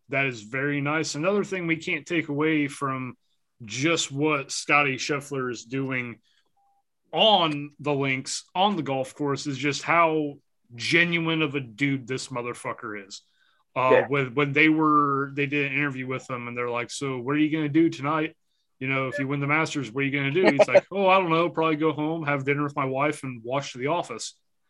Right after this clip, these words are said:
Speaker 1: Like, wha-, what the fuck? Like, this dude, like, he could go out and get fucking drunk or have a fucking party. You're just gonna go home with your
Speaker 2: No.
Speaker 1: wife? Like, what a square peg, humble motherfucker, dude. Like, he's a
Speaker 2: He's like,
Speaker 1: genuine good dude.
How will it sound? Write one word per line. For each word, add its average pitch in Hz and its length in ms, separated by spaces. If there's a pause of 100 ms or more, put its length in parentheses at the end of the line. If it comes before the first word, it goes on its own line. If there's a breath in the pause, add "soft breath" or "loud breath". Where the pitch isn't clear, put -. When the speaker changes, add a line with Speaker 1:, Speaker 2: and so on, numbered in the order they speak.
(320)
Speaker 1:
Like, 160 160
wha-, 202 320
what 262 200
the 233 80
fuck? 277 440
Like, 254 200
this 269 220
dude, 269 320
like, 254 160
he 277 220
could 254 100
go 240 80
out 254 120
and 226 80
get 240 140
fucking 214 380
drunk 220 320
or 220 80
have 226 120
a 208 60
fucking 202 320
party. 233 300
You're 233 80
just 240 100
gonna 196 120
go 196 160
home 208 220
with 202 100
your 208 160
Speaker 2:
No. 131 60
Speaker 1:
wife? 170 280 (400)
Like, 185 160
what 240 220
a 277 60
square 220 640
peg, 220 440
humble 202 420
motherfucker, 165 680
dude. 127 180
Like, 143 140
he's 262 220
a - 40
Speaker 2:
He's 277 240
like, 254 160
Speaker 1:
genuine 202 300
good 156 320
dude. 143 340